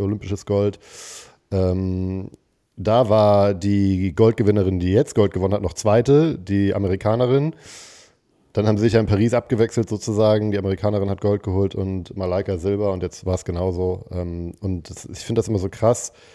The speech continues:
Die hat sich ja neben Sprung gesteigert.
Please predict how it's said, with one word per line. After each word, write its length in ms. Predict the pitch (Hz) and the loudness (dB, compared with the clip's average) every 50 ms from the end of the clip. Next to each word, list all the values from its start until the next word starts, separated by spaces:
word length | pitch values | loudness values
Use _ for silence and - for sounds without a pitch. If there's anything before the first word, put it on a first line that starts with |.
| _ _ _ _ _ _ _ _ _ - | _ _ _ _ _ _ _ _ _ -4
Die 60 | 101 | -4
hat 100 | 110 - | -4 -2
sich 100 | - 101 | -4 -2
ja 100 | 120 110 | -2 -2
neben 320 | 104 104 107 123 147 147 117 | 0 0 0 0 0 -2 -4
Sprung 340 | - - - 113 123 127 | -8 -6 -4 -4 -2 -2
gesteigert. 680 | 113 107 - - 113 113 120 113 87 78 - - _ | -2 -4 -4 -2 -2 -2 0 -2 -4 -6 -8 -12 _